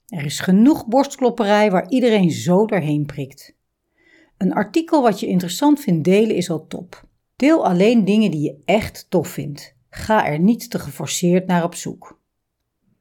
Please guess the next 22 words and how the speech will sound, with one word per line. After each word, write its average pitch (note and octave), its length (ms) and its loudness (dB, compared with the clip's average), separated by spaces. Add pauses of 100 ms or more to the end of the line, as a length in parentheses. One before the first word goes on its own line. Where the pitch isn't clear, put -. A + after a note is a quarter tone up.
(180)
Let C#3+ 280 -8
op F#3 120 -8
de G3+ 80 -2
kwaliteit. A3+ 840 0
Er C#3+ 140 -10
is E3 160 -8
genoeg F#3+ 440 2
meuk. D#3+ 540 -4 (520)
Wees - 280 -4
zuinig D4+ 420 2
op - 100 -8
je D3 120 -8
personal D3+ 500 -8
brand D3+ 440 -4
door E3 220 -6
aandacht B3+ 420 0
te G3+ 100 -6
besteden F#3 560 0
aan C3+ 200 -6
wat F3 220 -4
je G3+ 80 -4
deelt. C#3+ 560 -8